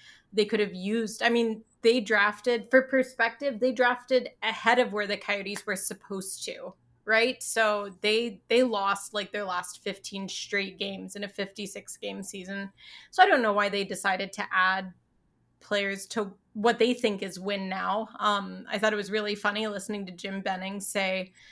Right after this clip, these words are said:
that he wasn't sure, um, why Oliver Ekman-Larsson's plus minus has been so bad for the last few years, uh, that he's trying to figure that out. And I was like, "Maybe that's something I would have, uh, I would have,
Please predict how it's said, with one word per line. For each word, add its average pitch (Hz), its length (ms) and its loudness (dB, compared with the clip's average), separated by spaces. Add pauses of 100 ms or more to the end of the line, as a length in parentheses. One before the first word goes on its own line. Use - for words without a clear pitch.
(260)
that 226 100 2
he 226 140 0
wasn't 214 440 2
sure, 214 600 -2
um, 202 480 0
why 208 220 6
Oliver 214 260 0
Ekman-Larsson's 196 680 -6
plus - 280 -6
minus 196 340 -6
has 196 120 -8
been 185 220 -8
so 208 180 -2
bad 208 300 -2
for 226 100 -6
the 220 80 0
last 208 340 2
few 240 180 -4
years, 240 640 -2
uh, 208 200 2
that 175 140 -8
he's 196 240 -6
trying 208 240 -2
to 196 60 -4
figure 208 280 -2
that 190 180 0
out. 190 340 -4 (380)
And 220 80 -2
I - 20 2
was 220 100 0
like, 226 160 0
"Maybe 226 340 0
that's 220 240 0
something 190 340 -6
I 208 120 0
would 233 160 -4
have, 190 140 -12
uh, 180 260 -4 (800)
I 233 100 4
would 226 140 4
have, 190 140 -4